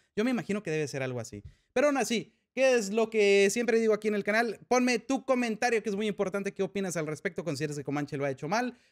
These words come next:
¿Consideras que este chavo Dani intentó funar por funar? ¿Consideras que Lali no debió haber permitido estos comentarios a su persona? Ponlo en la parte de abajo, comenta qué es lo que tú opinas. ¿Comanche ha vuelto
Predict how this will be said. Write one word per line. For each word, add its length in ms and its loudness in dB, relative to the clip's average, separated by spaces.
¿Consideras 640 -4
que 260 0
este 400 0
chavo 260 -2
Dani 300 0
intentó 360 -2
funar 300 -4
por 160 -4
funar? 360 -4
¿Consideras 580 -2
que 100 -4
Lali 220 0
no 120 -2
debió 220 -2
haber 120 -12
permitido 420 -6
estos 180 -10
comentarios 600 0
a 100 -2
su 160 -12
persona? 500 -4
Ponlo 180 -6
en 40 -8
la 100 -8
parte 200 -8
de 40 -4
abajo, 380 -8
comenta 540 -6
qué 120 -4
es 120 -4
lo 120 -4
que 100 -8
tú 120 -8
opinas. 360 -10
¿Comanche 680 -2
ha 140 -4
vuelto 520 -4